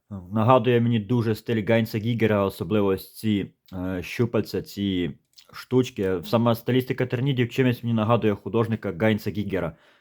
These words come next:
Е, хто шарить, будь ласка, відпишіть в коментах. Прикольна у нас плазма, чи це плазма, чи це біокислота, жуководи, розкажіть, будь ласка.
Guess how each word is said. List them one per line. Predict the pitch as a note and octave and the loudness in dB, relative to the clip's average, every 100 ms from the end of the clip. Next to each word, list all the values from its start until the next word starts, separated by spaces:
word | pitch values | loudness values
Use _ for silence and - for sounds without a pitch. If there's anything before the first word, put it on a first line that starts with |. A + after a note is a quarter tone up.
| - | -14
Е, | F2 F2+ F2+ F#2 F2 | -6 -4 -2 -2 -2
хто | - A#2+ | -2 2
шарить, | C3+ A#2 G#2+ | 4 4 2
будь | G#2+ | 0
ласка, | A2+ - G2 | 0 0 -4
відпишіть | E2 A2 G#2+ | -4 -8 -10
в | - | -6
коментах. | G#2+ G2 D#2+ E2 - _ _ _ _ _ _ _ _ _ _ _ _ _ _ _ | -4 -4 -8 -12 -14 _ _ _ _ _ _ _ _ _ _ _ _ _ _ _
Прикольна | - A#2+ B2+ C3 A#2+ A2 | 0 2 4 4 4 2
у | |
нас | G#2 - | -2 -4
плазма, | - A#2+ C3+ C#3 B2+ | -2 2 2 0 -6
чи | - | -6
це | A#2 | -8
плазма, | - A2 G#2+ F#2+ | -2 0 0 -2
чи | - | -10
це | - A2+ G2+ | -10 -2 -2
біокислота, | E2 G#2 F2+ - G2 G#2 G2 A2+ G2+ F2 E2+ E2+ | 0 2 0 -2 -8 -6 -4 0 2 2 0 -4
жуководи, | F#2 G#2 G2+ G2 F2 | -6 -2 0 0 0
розкажіть, | E2 - F2 F2 | -6 -8 -10 -8
будь | E2 F#2 | -8 -2
ласка. | G#2+ A2 - D3 | 0 0 -2 -6